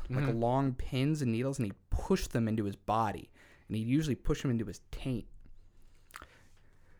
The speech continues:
Speaker 1: Steve, you can feel that right now, can't you? Yeah.
Speaker 2: Yeah, a little bit,
Speaker 1: So
Speaker 2: a
Speaker 1: can
Speaker 2: little
Speaker 1: our
Speaker 2: bit.
Speaker 1: listeners.
Speaker 2: Oh.
Speaker 1: Enjoy that.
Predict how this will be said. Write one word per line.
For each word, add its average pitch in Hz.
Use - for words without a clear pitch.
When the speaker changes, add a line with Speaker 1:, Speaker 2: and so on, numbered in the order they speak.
Speaker 1:
Steve, 190
you 139
can 196
feel 160
that 113
right 127
now, 135
can't 139
you? 95
Yeah. 107
Speaker 2:
Yeah, 131
a 131
little 147
bit, 107
Speaker 1:
So 160
Speaker 2:
a -
Speaker 1:
can 127
Speaker 2:
little 147
Speaker 1:
our 143
Speaker 2:
bit. 139
Speaker 1:
listeners. 117
Speaker 2:
Oh. 131
Speaker 1:
Enjoy 120
that. 104